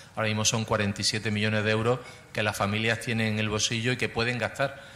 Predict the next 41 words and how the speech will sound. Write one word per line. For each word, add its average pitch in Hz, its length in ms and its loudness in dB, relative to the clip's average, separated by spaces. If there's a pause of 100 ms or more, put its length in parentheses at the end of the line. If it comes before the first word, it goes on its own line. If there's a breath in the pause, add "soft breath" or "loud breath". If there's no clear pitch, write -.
(160 loud breath)
y 120 60 -10
que 113 120 -4
pueden 120 300 0
mover 117 360 2 (320)
por 107 140 0
Andalucía 117 800 2
o 117 140 -2
por - 300 -4
donde 104 200 -4
consideren 104 560 -2 (340 loud breath)
de 110 100 -4
una 110 140 2
forma 117 360 2
diferente, 95 580 -4
¿no? 123 140 -6
Entonces, 117 400 -6 (320 loud breath)
eso 117 180 -2
se - 140 -2
va 110 120 0
a 110 40 0
seguir 107 280 -4
manteniendo, 135 640 0 (440 loud breath)
porque, 117 760 4
pero 120 160 0
sobre 123 240 2
todo 151 340 4
lo 127 220 0
que 113 340 2
más 123 240 2 (480)
que 120 120 -4
venimos 113 580 0
de 107 180 0
esa 107 240 -2
situación, 123 640 -2 (460 loud breath)
eh, 120 220 2
lo 113 140 0
que 110 160 0
queremos 117 500 0
es 123 360 -2
hacer 120 400 -2
de, 110 460 0